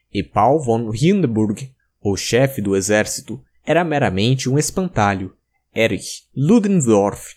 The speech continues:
o primeiro quartel-mestre-general,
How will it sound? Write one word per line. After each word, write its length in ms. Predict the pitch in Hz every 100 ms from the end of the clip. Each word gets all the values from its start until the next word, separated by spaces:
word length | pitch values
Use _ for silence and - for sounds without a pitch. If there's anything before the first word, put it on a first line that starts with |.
| _
o 100 | -
primeiro 340 | - 185 196 202
quartel-mestre-general, 1600 | - 196 190 - 165 156 101 98 - 104 110 131 120 98 113